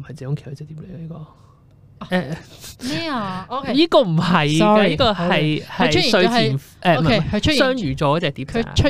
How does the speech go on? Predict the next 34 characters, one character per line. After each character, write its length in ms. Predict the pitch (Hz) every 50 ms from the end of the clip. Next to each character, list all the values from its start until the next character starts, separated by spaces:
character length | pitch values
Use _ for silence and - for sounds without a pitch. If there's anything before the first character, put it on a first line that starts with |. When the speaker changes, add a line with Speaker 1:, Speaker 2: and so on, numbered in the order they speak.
| - 165 - 196
Speaker 2:
現 180 | 185 190 185 165
咗 120 | 180 180
喺 140 | 185 202 185
Juno 420 | - - 196 202 196 175 143 147
嘅 40 | 151
大 180 | 143 110 - -
碟 120 | - 147 -
入 60 | 123 113
邊。 220 | - - - - - - - - -
Speaker 1:
係 140 | - 180
啦。 100 | - - 185 185 175 170 165 - _ _ _ _ _ _ _ _ _
Speaker 2:
即 540 | 185 185 180 165 156 151 151 151 151 151 143
係， 0 |
而 580 | _ _ _ _ _ _ _ _ _ _ 254 240
呢， 500 | 254 294 302 302 302 302 302 302 294 277 233 - - - -
呢 240 | 220 247 285 320 339
一 80 | 330
個 120 | - - 196
係 120 | 151 160
一 20 | 165
個 60 | 190
驚 280 | 190 - - 214 208 208
喜 80 | 185 175
嚟 180 | 170 165 156 -
㗎， 120 | - - -
我 80 | - -
覺 140 | - 156 165
得 60 | 170 -
對 180 | - 156 143
於 180 | 147 156 165 147
我 140 | - 104 113
嚟 140 | 120 117 -
講。 200 | - - - - - 180 - - - - - - - _ _ _ - - - - -
Speaker 1:
因 220 | - - - 440